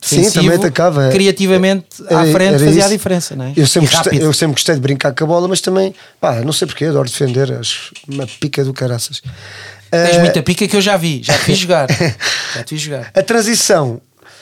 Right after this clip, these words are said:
Speaker 1: a transição não foi fácil porque, lá está, eu sempre gostei de
Speaker 2: Não é
Speaker 1: bola.
Speaker 2: compatível.
Speaker 1: Não, e, e, e, mas, mas vamos lá ver uma coisa. Hoje em dia, eu digo isto a, a muito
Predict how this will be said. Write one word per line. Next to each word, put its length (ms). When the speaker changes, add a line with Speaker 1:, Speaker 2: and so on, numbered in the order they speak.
Speaker 1:
a 80
transição 400
não 80
foi 160
fácil 400
porque, 320
lá 120
está, 180
eu 80
sempre 180
gostei 260
de 60
Speaker 2:
Não 100
é 60
Speaker 1:
bola. 100
Speaker 2:
compatível. 580
Speaker 1:
Não, 240
e, 140
e, 300
e, 500
mas, 280
mas 180
vamos 160
lá 80
ver 120
uma 120
coisa. 320
Hoje 280
em 60
dia, 360
eu 120
digo 200
isto 260
a, 220
a 20
muito 680